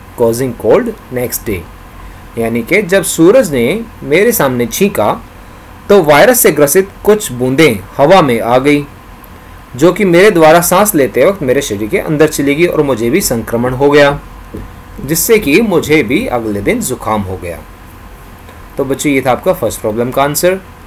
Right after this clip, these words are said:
चलिए अब हम चलते हैं अपने second question की तरफ। Second question कहता है, "How was Suraj responsible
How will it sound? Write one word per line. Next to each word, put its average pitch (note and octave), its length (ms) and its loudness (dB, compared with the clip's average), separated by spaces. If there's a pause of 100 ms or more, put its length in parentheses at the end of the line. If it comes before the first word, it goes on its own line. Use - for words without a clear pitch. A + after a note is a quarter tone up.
(760)
चलिए C3+ 240 -2
अब C#3+ 100 -2
हम C3+ 140 -10
चलते A#2+ 280 -6
हैं A2+ 80 -6
अपने E3 200 -6
second B2 400 -6
question G2 300 -8
की F2+ 100 -12
तरफ। E2 220 -12 (800)
Second A#3+ 340 0
question G3 260 -2
कहता C#3 280 -2
है, E3 160 -2 (140)
"How B3 160 0
was E3+ 240 6
Suraj D3+ 380 0
responsible C3 680 -4